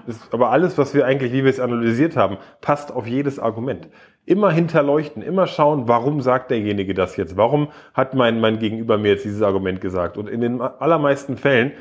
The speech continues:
ist es darauf zurückzuführen, dass er nicht möchte, dass du gehst, oder weil es einfach irgendwie ein, eine Sache ist, die er mal im Fernsehen gesehen hat und was vielleicht überhaupt nicht stimmt, sondern deswegen guck selber, flieg hier rüber, schau's dir an, ne, oder wenn du schon da warst, guck, was deine Meinung dazu ist und dann probierst es halt.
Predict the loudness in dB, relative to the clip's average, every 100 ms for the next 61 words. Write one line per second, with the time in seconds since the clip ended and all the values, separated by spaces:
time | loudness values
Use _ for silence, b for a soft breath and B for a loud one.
0 | B B B -2 2 2 2 0 -2 0
1 | -6 -2 0 0 -4 -2 0 0 -2 -2
2 | -2 -4 -4 -8 -6 -6 -6 -10 B B
3 | 0 2 6 4 4 0 -2 -2 -2 0
4 | 0 0 -4 0 2 2 2 2 2 2
5 | 2 2 0 0 0 2 0 0 2 0
6 | 0 -2 0 0 -2 -4 -6 -6 -2 -2
7 | -2 -8 B B B -2 0 0 0 0
8 | -2 -12 -4 -4 0 2 4 4 2 -2
9 | B B _ _ -4 0 2 4 4 2
10 | 0 0 2 0 2 2 -2 -8 b b
11 | 0 2 2 2 0 0 2 4 4 2
12 | 0 -4 -4 -2 -2 2 2 2 2 0
13 | 0 -2 -4 -8 -8 -4 -2 -2 -4 -6
14 | -6 -8 -12 -14